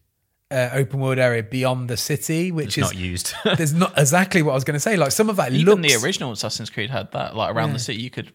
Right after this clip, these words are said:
Speaker 3: ride your horse around. Maybe
Speaker 2: Mm-hmm.
Speaker 3: I'm misremembering. There was, like, towers out there and
Speaker 1: So
Speaker 3: stuff.
Speaker 1: the original Assassin's Creed, I'm pretty sure they had, like, these just little sandbox ones, and it was,
Speaker 3: Yeah.
Speaker 1: like, load screens in between the
Speaker 2: Mm-hmm.
Speaker 1: big areas. Uh, but this one is obviously all connected, and there's these areas, and some of them, like, there's, like,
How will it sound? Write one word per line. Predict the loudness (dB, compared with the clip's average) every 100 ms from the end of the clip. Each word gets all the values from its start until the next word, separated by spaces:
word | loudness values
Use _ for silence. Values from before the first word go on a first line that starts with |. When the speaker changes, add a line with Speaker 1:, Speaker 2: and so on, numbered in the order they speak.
| -4
Speaker 3:
ride | -2 -2
your | -4
horse | -6 -6
around. | -2
Maybe | 0 0
Speaker 2:
Mm-hmm. | 0 -4 -6 -4
Speaker 3:
I'm | -4
misremembering. | -4 -4
There | -4
was, | -4
like, | -6 -6
towers | -4 -4 -4 -6
out | -6 -6
there | -8
and | -8
Speaker 1:
So | -2 0
Speaker 3:
stuff. |
Speaker 1:
the | 2
original | 2 4 4
Assassin's | 2 0 0
Creed, | -2 -2
I'm | -2 -6 -10 _ _ _
pretty | -14 -8 -6 -4
sure | -2 0 2
they | 2
had, | 2 2
like, | 0 -2
these | -4 -6 -6
just | -6
little | -6 -4
sandbox | -2 -2 -2 -2 -4 -6 -4
ones, | -2 0
and | 0
it | 0
was, | 0
Speaker 3:
Yeah. | 0
Speaker 1:
like, |
load | 0 0 -2
screens | 0 0 -2
in | -4
between | -2 0 0
the |
Speaker 2:
Mm-hmm. | -2
Speaker 1:
big | 0
areas. | 0 0 -4 -8 -16 -20 -8
Uh, | -6
but | -2
this | -2 0
one | 0
is | 0
obviously | -2 -4 -2
all | -2 -2 -4
connected, | -6 -6 -6 -10 -12 -16 -20 -10
and | -2
there's | 0 0
these | 2
areas, | 4 4
and | 0 -4 -2
some | -2
of | 0
them, | 0
like, | -2 -2
there's, | -2 0
like, | 0 -2